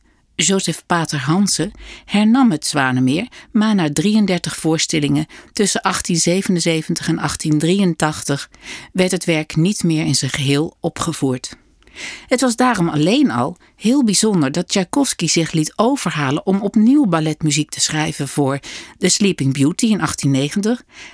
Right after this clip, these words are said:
en Notenkraker en Muizenkoning in achttien tweeënnegentig, in opdracht van het Mariinsky Theater in Sint-Petersburg.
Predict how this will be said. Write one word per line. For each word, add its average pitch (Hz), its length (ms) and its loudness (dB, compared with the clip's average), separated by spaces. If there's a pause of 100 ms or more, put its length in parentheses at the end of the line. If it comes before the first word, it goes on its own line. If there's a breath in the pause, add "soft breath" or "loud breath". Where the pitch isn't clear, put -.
en 247 260 2
Notenkraker 202 760 0
en 151 120 0
Muizenkoning 175 600 0
in 190 100 -4
achttien 196 360 0
tweeënnegentig, 135 880 0 (460 loud breath)
in - 200 -2
opdracht 202 560 -2
van 160 140 2
het 175 280 -4
Mariinsky 220 600 2
Theater 117 440 -4
in 160 160 0
Sint-Petersburg. 190 1080 -2